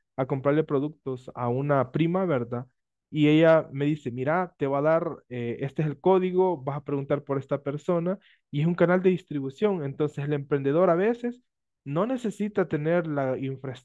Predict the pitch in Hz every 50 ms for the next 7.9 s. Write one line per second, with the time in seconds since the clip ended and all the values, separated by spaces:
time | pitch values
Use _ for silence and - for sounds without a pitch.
0 | _ - 127 123 113 117 135 165 180 185 170 151 139 - - 170 175 175 165 151
1 | - - 131 120 - - 127 120 - _ - 185 202 196 170 - - - 143 143
2 | - - - 160 180 180 175 190 170 - 196 185 - 175 - - 165 180 202 226
3 | 262 _ _ _ _ _ _ _ _ - 139 135 135 131 135 143 151 165 170 180
4 | 165 156 156 - - - 123 113 113 107 - 156 156 156 147 143 127 113 - -
5 | 104 101 - _ _ _ _ - 156 165 170 165 160 139 123 113 107 101 98 -
6 | _ _ _ _ _ _ _ - - 143 139 139 147 165 185 185 160 143 123 117
7 | - - - 135 135 131 135 147 160 175 185 180 - - 113 104 -